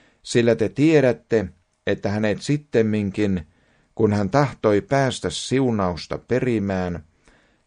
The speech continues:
hyljättiin, sillä hän ei löytänyt tilaa perutukselle, vaikka hän kyynelin sitä pyysi. Sillä te ette ole käyneet sen vuoren tykö, jota voidaan käsin koskea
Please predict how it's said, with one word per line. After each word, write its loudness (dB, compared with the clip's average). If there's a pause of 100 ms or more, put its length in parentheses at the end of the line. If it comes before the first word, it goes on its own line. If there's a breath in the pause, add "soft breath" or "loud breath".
hyljättiin, 2 (360)
sillä 2
hän 2
ei 2
löytänyt 2
tilaa 2
perutukselle, -2 (400)
vaikka 0
hän -4
kyynelin 0
sitä -4
pyysi. -4 (1080 soft breath)
Sillä 2
te 0 (140)
ette 0
ole 2
käyneet 0
sen 2
vuoren -2
tykö, 0 (640 soft breath)
jota 2
voidaan 4
käsin -2
koskea -2